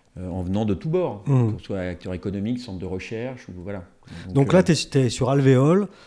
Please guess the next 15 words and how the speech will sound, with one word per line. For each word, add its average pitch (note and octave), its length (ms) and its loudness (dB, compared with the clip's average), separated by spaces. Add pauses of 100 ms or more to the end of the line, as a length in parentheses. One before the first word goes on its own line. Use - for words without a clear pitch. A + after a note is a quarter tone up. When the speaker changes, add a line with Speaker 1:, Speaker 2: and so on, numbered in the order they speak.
(180)
Speaker 2:
vous B2+ 100 -6
devenez, B2+ 460 2
euh, A#2+ 100 2
spécialiste B2+ 420 -4
du B2+ 120 -8
bois. D3+ 340 -2
<laughs> A2 60 4 (320)
Speaker 1:
Ouais, G3 380 4
bois, A2 260 2 (360)
euh, F#2+ 440 -2
voilà, F#2+ 180 -2
rénovation G#2+ 480 -2
énergétique, G#2 560 -4
Speaker 2:
Mmh. D#3+ 360 0
Speaker 1:
voilà. C3+ 360 -6